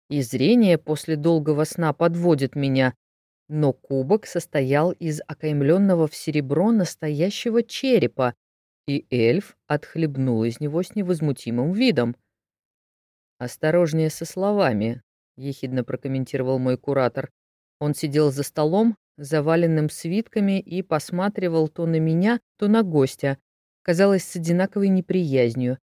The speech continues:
Эта девушка с недавнего времени наложница одного из твоих подданных.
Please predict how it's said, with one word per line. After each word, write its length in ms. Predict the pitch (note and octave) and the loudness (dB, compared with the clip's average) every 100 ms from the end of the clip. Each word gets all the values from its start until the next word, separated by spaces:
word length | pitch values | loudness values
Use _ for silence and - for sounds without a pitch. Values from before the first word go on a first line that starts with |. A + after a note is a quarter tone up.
| _ _ _ | _ _ _
Эта 320 | D#3+ D#3 E3 | -2 0 2
девушка 580 | D#3+ G3 C4+ G3+ - E3+ | 2 4 2 2 -2 -2
с 120 | D#3 | -2
недавнего 640 | F3+ F3 F#3 G3+ G3 F#3 F3 | 0 2 4 4 4 4 2
времени 680 | E3 G#3 A#3+ A3+ G#3 G3+ - | 4 4 6 6 6 4 2
наложница 920 | F3+ F3 F3 G#3 B3 A#3 A3 - A3 | 0 2 4 4 4 4 2 2 0
одного 500 | - F#3+ G3+ G3+ F3+ | 0 0 2 2 2
из 120 | F#3 - | 0 -2
твоих 340 | G#3 A3+ - | 0 0 0
подданных. 760 | - G#3+ D#3+ E3+ G3 G3+ - | 0 2 2 0 0 -2 -6